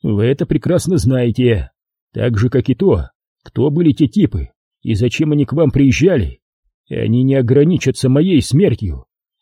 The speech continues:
Они убьют и вас, и девчонку». В этот момент в комнату вошла девушка. «Никакая я вам не девчонка», возразила она.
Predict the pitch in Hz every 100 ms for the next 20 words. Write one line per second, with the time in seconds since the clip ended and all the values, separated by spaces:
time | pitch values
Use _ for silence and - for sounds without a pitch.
0 | - 120 113 156 139 131 165 131 131 135
1 | 202 104 - - _ _ - 127 202 -
2 | 131 135 123 131 120 80 - _ _ _
3 | _ _ _ _ _ _ _ 107 101 113
4 | 113 107 113 151 120 - - _ _ _
5 | - 123 151 123 123 120 - 151 104 151
6 | 165 113 95 - _ _ _ _ _ _
7 | 98 180 220 208 220 214 214 220 214 208
8 | 220 - 269 143 127 87 _ _ _ 98
9 | 107 98 127 160 123 117 139 90